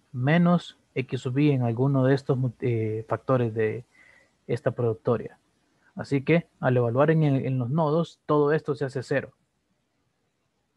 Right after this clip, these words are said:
Ya resuelvo parte de mi problema, porque ya no necesito hacer esta aproximación de acá. Mi problema consiste ahora en calcular esta derivada. Y pues, eh,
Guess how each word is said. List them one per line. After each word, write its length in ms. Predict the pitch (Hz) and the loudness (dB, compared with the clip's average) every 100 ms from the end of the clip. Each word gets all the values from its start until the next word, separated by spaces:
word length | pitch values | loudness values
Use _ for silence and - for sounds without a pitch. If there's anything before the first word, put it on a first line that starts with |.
| _ _ _ _ _ | _ _ _ _ _
Ya 120 | 131 123 | -2 0
resuelvo 440 | 127 147 156 147 | 0 -2 -2 0
parte 240 | 139 131 | -2 0
de 60 | 135 | -2
mi 100 | 135 | -2
problema, 500 | 131 117 175 156 117 - | -4 -2 0 0 -4 -8
porque 340 | 123 - 120 | -12 -6 -2
ya 140 | 127 139 | 0 0
no 60 | |
necesito 480 | 135 131 120 147 135 | -2 -4 -4 -6 -6
hacer 180 | - 127 | -4 -4
esta 140 | 131 | -4
aproximación 640 | 123 120 - 117 107 123 113 | -8 -10 -10 -10 -6 -6 -6
de 80 | |
acá. 260 | 110 160 143 _ _ _ _ _ _ _ _ - | -4 -4 -6 _ _ _ _ _ _ _ _ -10
Mi 80 | 131 | -6
problema 440 | 127 123 165 170 | -4 0 0 0
consiste 460 | - 139 160 - 147 | -2 -4 -6 -2 0
ahora 280 | 160 156 | 2 0
en 180 | 151 156 | 0 -2
calcular 460 | - 131 139 139 139 | -4 -4 -2 -2 0
esta 340 | 151 139 151 | -2 0 -2
derivada. 540 | 135 120 117 113 - - _ _ _ _ _ _ _ _ _ _ _ _ _ _ _ _ _ _ _ _ | -2 -2 -4 -4 -8 -16 _ _ _ _ _ _ _ _ _ _ _ _ _ _ _ _ _ _ _ _
Y 120 | 160 | -10
pues, 420 | 156 170 170 156 - | -2 0 0 -2 -4
eh, 640 | 135 127 127 117 113 | -2 -2 -2 -4 -6